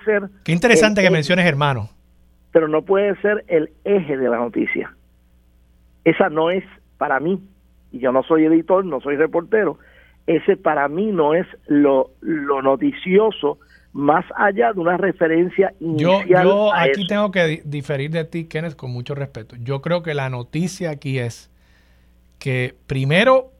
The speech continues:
Speaker 2: el mejor amigo del gobernador, Joey Fuentes, ya convicto, de paso,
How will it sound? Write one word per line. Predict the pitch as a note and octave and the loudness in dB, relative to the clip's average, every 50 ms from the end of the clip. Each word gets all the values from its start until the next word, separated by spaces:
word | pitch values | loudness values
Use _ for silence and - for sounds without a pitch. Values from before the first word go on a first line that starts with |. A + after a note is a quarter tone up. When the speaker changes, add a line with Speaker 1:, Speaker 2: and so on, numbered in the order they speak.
| _ _ | _ _
Speaker 2:
el | - D3+ C#3+ | -6 -4 -4
mejor | C#3+ D3 B2+ D3+ G3 A3 | -2 -2 0 0 0 2
amigo | A3 G#3+ A3 G#3+ A3+ G#3+ | 2 0 0 -2 -2 -2
del | G#3 G3+ | -2 -2
gobernador, | F#3+ G#3 G3+ F#3+ F#3+ F3+ F3+ F3 F3+ F#3+ F3+ D#3 | -2 -2 0 0 0 -2 -2 -2 -2 -2 -2 -2
Joey | D#3 E3 E3 E3+ E3+ | -2 -2 -2 -2 -4
Fuentes, | - - A3 A#3+ A#3 G3+ - G#3+ A3 - - _ _ _ _ _ _ _ _ _ _ - | -4 -6 -6 -8 -8 -8 -8 -8 -8 -10 -12 _ _ _ _ _ _ _ _ _ _ -10
ya | B2+ - - B2 - | -4 -2 -2 -2 -2
convicto, | C3 C3 B2+ B2 D#3 E3 D#3+ - - D3+ E3+ - _ _ _ | -4 -4 -2 -2 -2 -2 -4 -6 -12 -12 -12 -12 _ _ _
de | - A#2 | -14 -10
paso, | - - D3+ D#3+ - - D#3 | -6 -4 -4 -4 -4 -6 -10